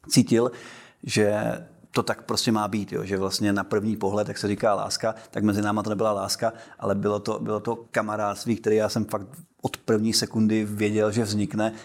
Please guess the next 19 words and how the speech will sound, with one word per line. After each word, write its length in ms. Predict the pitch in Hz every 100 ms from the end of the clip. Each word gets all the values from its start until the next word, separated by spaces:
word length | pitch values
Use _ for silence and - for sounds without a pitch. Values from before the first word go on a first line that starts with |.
| -
a 60 |
cítil 360 | - - - 110
jsem, 200 | 101 113
že 80 | 107
Lukáš 340 | 101 107 104
je 60 | 113
člověk, 320 | 110 104 104
na 120 | 107
kterého 720 | 95 - - 104 104 101 117 117 - - -
se 200 | - 107
můžu 260 | 107 101
spolehnout, 640 | 104 - 107 107 107 113 113
chci 220 | - 113
spolehnout 600 | - 110 101 104 110 110
a 220 | - 98 - -
jak 140 | - -
jsem 160 | 104
říkal, 320 | 98 98 107 101 - - - _ _ _ - _ -
vlastně 400 | 69 - - 117